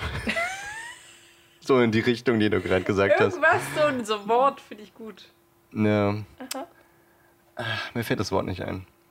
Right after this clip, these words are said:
Speaker 2: Hm,
Speaker 1: Aber
Speaker 2: verstehe.
Speaker 1: jedenfalls eine, äh, so eine Sehnsuchtsliebe. Also wenn's funktioniert, er, er, dass er da irgendwie auch sehr viel negative Energie draus
Speaker 2: Ach so.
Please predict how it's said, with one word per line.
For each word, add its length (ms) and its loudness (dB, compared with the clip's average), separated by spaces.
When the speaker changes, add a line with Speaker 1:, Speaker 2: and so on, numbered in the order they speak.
Speaker 2:
Hm, 260 -14
Speaker 1:
Aber 160 2
Speaker 2:
verstehe. 20 4
Speaker 1:
jedenfalls 480 0
eine, 380 0
äh, 320 0
so 80 -4
eine 340 -2
Sehnsuchtsliebe. 1080 0
Also 420 2
wenn's 240 2
funktioniert, 460 2
er, 300 2
er, 280 2
dass 260 -4
er 80 4
da 240 0
irgendwie 280 0
auch 100 -2
sehr 180 0
viel 160 0
negative 880 0
Energie 340 0
draus 520 -4
Speaker 2:
Ach 60 -12
so. 280 -10